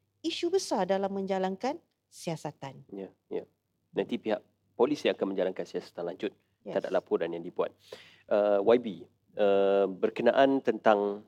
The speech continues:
Speaker 2: um, proses yang berterusan ataupun jenayah yang berterusan yang berulang-ulang ini, kita khawatiri, uh, mereka yang pernah menjadi mangsa disebabkan trauma, kesan yang mendalam akan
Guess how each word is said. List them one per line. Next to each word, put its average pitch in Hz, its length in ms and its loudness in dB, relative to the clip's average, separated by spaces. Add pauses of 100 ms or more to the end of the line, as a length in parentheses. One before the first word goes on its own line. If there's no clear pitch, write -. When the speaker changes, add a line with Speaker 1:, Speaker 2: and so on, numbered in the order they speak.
(160)
Speaker 2:
um, 90 800 0 (480)
proses 113 480 0
yang 98 160 0
berterusan 101 640 -6
ataupun 104 320 -6
jenayah 110 400 2
yang 101 100 -4
berterusan 95 540 -4
yang 87 240 -6
berulang-ulang 107 720 -4 (160)
ini, 95 80 -20 (640)
kita - 180 2
khawatiri, 110 640 2 (260)
uh, 101 160 0
mereka 101 460 0
yang 107 100 6
pernah - 240 -6
menjadi 104 320 -2
mangsa 151 480 -4 (480)
disebabkan 92 800 -4
trauma, 120 560 2
kesan 110 400 2
yang 101 80 2
mendalam 110 560 0 (240)
akan 104 200 -2